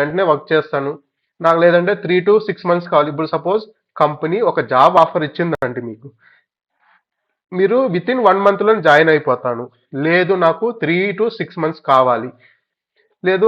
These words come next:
I can wait longer than more than six months. ఓకేనా? దీన్ని బట్టి మీరు ఆప్షన్ సెలెక్ట్ చేసుకోండి. ఇక్కడ how soon do you want to start working in a job? ఇమ్మీడియట్‌గా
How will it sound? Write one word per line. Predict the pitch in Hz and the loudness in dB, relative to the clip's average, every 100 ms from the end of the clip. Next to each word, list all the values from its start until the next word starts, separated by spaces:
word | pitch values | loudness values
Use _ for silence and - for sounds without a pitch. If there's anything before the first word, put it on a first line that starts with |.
| 190 | 4
I | 185 | 4
can | 202 208 170 | 0 2 2
wait | 214 240 170 151 | 0 0 2 4
longer | 160 170 160 185 | 4 4 0 0
than | 220 156 | 0 0
more | 151 160 | 0 -2
than | 160 | -4
six | 139 - 117 | -8 -12 -14
months. | 104 _ _ _ _ _ _ _ _ _ _ _ _ _ _ _ _ _ _ _ _ 131 | -14 _ _ _ _ _ _ _ _ _ _ _ _ _ _ _ _ _ _ _ _ -8
ఓకేనా? | 170 214 165 | -2 -2 -2
దీన్ని | 147 185 175 | -2 -2 0
బట్టి | 175 220 | -2 -2
మీరు | 196 147 | 0 2
ఆప్షన్ | 135 - 160 135 | 0 -2 -10 -6
సెలెక్ట్ | 127 135 - | -6 -6 -8
చేసుకోండి. | 120 - - 107 104 107 | -10 -10 -12 -10 -10 -10
ఇక్కడ | 127 143 220 196 - | -4 -2 -4 -6 -2
how | 127 170 240 233 | 0 2 -2 -8
soon | - 196 262 226 165 | -6 -4 -4 -4 -2
do | 175 | 0
you | 185 160 | 0 2
want | 160 170 196 | 2 2 -4
to | - | -4
start | 151 151 175 170 127 | 0 2 2 -2 -2
working | 147 - 220 202 | -2 -2 -6 -4
in | 180 | -4
a | 131 | -4
job? | 117 104 _ _ _ _ _ _ | -6 -8 _ _ _ _ _ _
ఇమ్మీడియట్‌గా | 147 180 196 202 | -4 0 0 0